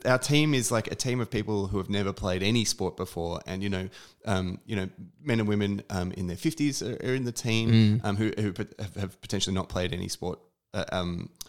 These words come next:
Speaker 1: competitive sport, or certainly not competitive football before. And so to get, like, results from that sort of, uh, cohort and seeing people that, who have ne-, who have never identified with as being sports people to come
Speaker 2: Yeah.
Speaker 1: and,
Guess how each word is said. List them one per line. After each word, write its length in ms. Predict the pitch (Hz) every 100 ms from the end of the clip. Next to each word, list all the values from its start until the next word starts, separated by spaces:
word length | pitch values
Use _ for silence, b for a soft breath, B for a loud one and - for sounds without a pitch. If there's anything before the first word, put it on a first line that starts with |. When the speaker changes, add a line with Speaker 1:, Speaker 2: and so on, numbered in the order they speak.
| _
Speaker 1:
competitive 380 | - 95 85 90 -
sport, 320 | - 92 80
or 160 | 92 -
certainly 280 | - 76 90
not 120 | 71
competitive 280 | - 85 87
football 300 | 92 90 85
before. 400 | 87 - 87 - B B
And 120 | 113
so 140 | 123 120
to 160 | 127
get, 320 | 113 113 -
like, 220 | 160 139 123
results 340 | 117 101 98
from 220 | - 98
that 200 | 90 92
sort 180 | - 92
of, 180 | 104 - B B B B
uh, 320 | - 90 87 85 - _ _ _ -
cohort 460 | 127 113 104 - -
and 160 | 101 -
seeing 360 | 135 147 156
people 260 | 147 127 113
that, 180 | 104 -
who 220 | 101 101
have 160 | 92 101
ne-, 160 | 113 107
who 80 | 110
have 120 | 101
never 220 | 110 120
identified 580 | 107 98 92 92 92 92
with 260 | 92 - -
as 100 | 92
being 200 | 92 90
sports 320 | - 95 92
people 200 | - 90
to 60 | -
come 160 | 127
Speaker 2:
Yeah. 260 | 113 107 107
Speaker 1:
and, 240 | 104 101